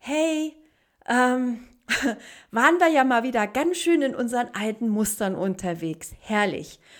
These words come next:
Ähm, da haben wir noch eine ganze Menge bis zu unserem Lebensende gemeinsam umzusetzen und freuen uns dann auch darauf, weil wir merken, es geht schief und an manchen Tagen läuft's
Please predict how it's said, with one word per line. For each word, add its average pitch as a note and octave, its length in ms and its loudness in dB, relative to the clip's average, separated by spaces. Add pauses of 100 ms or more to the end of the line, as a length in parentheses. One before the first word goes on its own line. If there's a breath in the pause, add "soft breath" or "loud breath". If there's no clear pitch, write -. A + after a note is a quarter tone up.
(280 loud breath)
Ähm, G3+ 460 -2
da D#3+ 120 -12
haben A3+ 140 -2
wir A3 100 -2
noch G#3 200 -8
eine F#3+ 140 -4
ganze B3 360 -2
Menge G#3+ 360 -2
bis G#3+ 380 -10
zu - 100 -10
unserem F#3 380 -8
Lebensende G#3 840 -4
gemeinsam F#3+ 800 -4
umzusetzen E3+ 960 -6
und - 240 -14
freuen F4+ 380 -2
uns D4+ 240 -6
dann D#3 220 -6
auch - 160 -12
darauf, - 460 -6 (420 loud breath)
weil G#3 280 0
wir G#3+ 120 -4
merken, A3+ 640 -4 (260 loud breath)
es - 220 -8
geht D#3 200 -14
schief D#4+ 340 -2
und G#3+ 160 -6
an E3+ 120 -6
manchen F#3+ 360 -6
Tagen F#3 420 -4
läuft's E3 580 -4